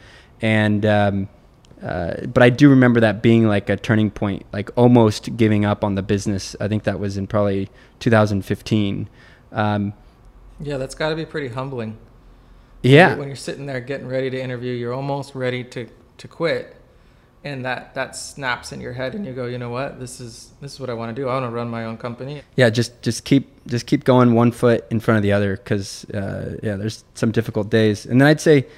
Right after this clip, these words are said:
Speaker 1: uh, one of the, one of the best moments more recently, uh, just actually in February, uh, my, my dad, uh, started working with me at the company maybe a year and a half, two years ago, uh, just as a little side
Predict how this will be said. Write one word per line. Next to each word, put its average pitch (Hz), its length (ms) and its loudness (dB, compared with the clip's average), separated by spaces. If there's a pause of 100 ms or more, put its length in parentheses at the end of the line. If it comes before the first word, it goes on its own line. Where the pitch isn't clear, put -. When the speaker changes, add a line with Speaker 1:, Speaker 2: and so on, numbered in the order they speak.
(460)
Speaker 1:
uh, 113 220 -2
one 131 240 6
of 143 60 8
the, 120 200 4
one 135 140 6
of 135 60 8
the 120 60 10
best 123 300 4
moments 120 380 6
more 117 220 4
recently, 107 800 2 (320)
uh, 101 320 -2
just 123 260 0
actually 120 340 2
in 101 140 0
February, 104 880 2
uh, 95 240 -8 (200)
my, 120 200 2 (120)
my 117 160 2
dad, 123 560 2
uh, 104 380 -2
started 110 400 4
working 107 600 0 (280)
with 110 300 -2
me 113 180 4
at 104 120 -2
the 101 60 -6
company 110 400 0
maybe 101 560 0 (120)
a 101 200 -4
year 120 180 2
and 117 60 4
a 113 40 2
half, 113 180 0
two 127 120 0
years 113 220 4
ago, 110 300 4 (380)
uh, 104 340 0
just 117 300 -2
as 107 100 0
a 107 60 2
little 107 480 2
side 107 600 0